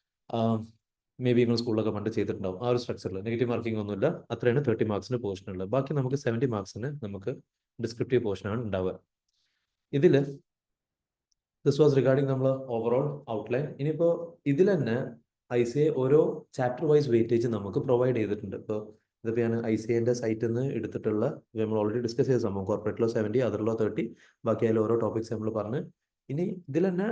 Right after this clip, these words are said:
again നമുക്ക് ഓരോ ചാപ്റ്റർ വൈസ് വെയിറ്റേജ് എന്നുള്ള ഒരു document, which is known as ഐ സി എന്റെ സൈറ്റിൽ പോയി കഴിഞ്ഞാൽ നമുക്ക് സെക്ഷൻ വൈസ് വെയിറ്റേജ് അല്ലെങ്കിൽ സ്കിൽ വൈസ് വെയിറ്റേജ് എന്നുള്ള ടോപ്പിക് നമുക്ക് കാണാനുണ്ടാവും. ആഹ്,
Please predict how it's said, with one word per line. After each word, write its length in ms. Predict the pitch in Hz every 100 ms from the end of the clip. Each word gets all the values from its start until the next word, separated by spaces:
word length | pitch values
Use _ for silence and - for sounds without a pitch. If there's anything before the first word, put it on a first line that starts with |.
| 147
again 220 | 147 185 185
നമുക്ക് 220 | 160 151 151
ഓരോ 140 | 151 180 175
ചാപ്റ്റർ 320 | 147 147 190 190
വൈസ് 240 | 196 208 147
വെയിറ്റേജ് 400 | 139 135 156 139
എന്നുള്ള 240 | 131 127
ഒരു 80 | 123 117
document, 400 | 107 - 113 101 101
which 140 | 117
is 60 | 113
known 120 | 117 127
as 80 | 147 120
ഐ 40 | 113
സി 80 | 131
എന്റെ 120 | 139
സൈറ്റിൽ 200 | 123 117 127
പോയി 100 | 120
കഴിഞ്ഞാൽ 220 | 117 113 127
നമുക്ക് 220 | 113 117 135
സെക്ഷൻ 300 | 117 113 127 123
വൈസ് 200 | 123 131 120
വെയിറ്റേജ് 360 | 104 104 120 117
അല്ലെങ്കിൽ 240 | 110 117 120
സ്കിൽ 200 | 120 117 117
വൈസ് 180 | 120 117
വെയിറ്റേജ് 280 | 101 110 110
എന്നുള്ള 240 | 107 104 104
ടോപ്പിക് 240 | 95 104 101
നമുക്ക് 180 | 98 117
കാണാനുണ്ടാവും. 500 | 120 123 120 101 92 95 _ _ _ _ _ _ _ -
ആഹ്, 340 | 117 110 107